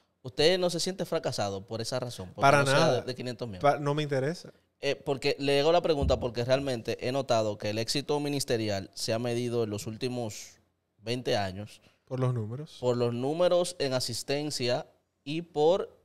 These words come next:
Speaker 1: el tamaño de los edificios. Es un poquito, una visión un poquito materialista de ver, eh, el, el, el ministerio.
Speaker 2: Yo creo que a todos nos pasa, o sea,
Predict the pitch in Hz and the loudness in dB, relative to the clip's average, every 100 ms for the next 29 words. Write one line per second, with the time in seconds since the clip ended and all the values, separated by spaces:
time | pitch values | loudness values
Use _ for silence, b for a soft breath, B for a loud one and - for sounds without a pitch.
0 | _ - _ - 123 120 120 131 160 139 | _ -20 _ -10 0 2 2 2 4 4
1 | - 110 104 127 110 90 - b b b | 0 -4 -4 -6 -6 -10 -16 b b b
2 | b _ 131 165 180 170 175 170 160 175 | b _ -4 0 2 4 4 4 4 2
3 | 165 151 151 147 135 135 117 151 - 113 | 0 0 -2 0 2 2 2 2 0 -2
4 | 107 113 113 - _ _ - 104 - 95 | 0 -2 -4 -8 _ _ -10 -10 -8 -10
5 | 110 107 120 117 117 120 107 - 120 101 | -8 -6 -8 -6 -6 -4 -6 -2 -2 -4
6 | 90 165 190 226 202 180 180 180 185 - | -8 -2 0 4 4 2 0 0 -2 0
7 | 117 113 - 220 - 139 - 139 127 123 | 0 0 -6 -12 -12 -10 -4 0 2 2
8 | 117 113 | 0 -4